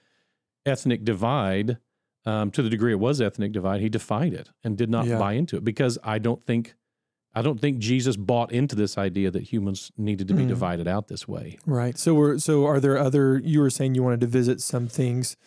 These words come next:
Speaker 1: So we mentioned, uh, just looking back, some of the places where people used it to defend it. And we mentioned this in the last podcast. One was Cain, right? That Cain, that the mark of Cain was that he was somehow some kind of ethnic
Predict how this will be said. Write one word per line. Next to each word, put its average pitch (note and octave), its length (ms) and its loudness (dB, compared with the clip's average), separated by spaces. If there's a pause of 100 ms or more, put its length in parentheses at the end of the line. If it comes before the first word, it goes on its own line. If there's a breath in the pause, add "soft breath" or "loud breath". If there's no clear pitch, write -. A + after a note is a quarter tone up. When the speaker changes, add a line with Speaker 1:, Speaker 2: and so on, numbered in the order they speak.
(120)
Speaker 1:
So - 160 2
we C#3 100 4
mentioned, F#3 600 4 (380 loud breath)
uh, B2 840 0
just C3 200 -4
looking E3+ 340 4
back, A#2 380 0 (300)
some E3+ 260 2
of A3 60 4
the A#3 60 4
places D3+ 380 -2
where C3 120 2
people B2 340 0
used D3+ 540 2
it C3+ 140 2
to C3+ 80 0
defend A#2+ 340 0
it. A2+ 60 2
And B2+ 80 2
we C#3 80 6
mentioned E3 340 4
this D3 140 2
in D3 40 0
the B2+ 80 4
last A#2+ 260 0
podcast. G2 580 -2
One A#2 240 2
was C3 120 2
Cain, A2+ 520 0 (720)
right? A2+ 200 0
That A2+ 140 -4
Cain, C3+ 280 0
that A2+ 140 0
the B2+ 60 0
mark A#2 300 2
of A#2+ 120 -2
Cain A#2 300 0
was G#2 160 2
that G#2 240 0
he A#2+ 140 0
was A2 160 0
somehow A2 500 0 (480)
some A2+ 180 -2
kind A#2+ 180 0
of G2+ 140 -2
ethnic A#2+ 480 0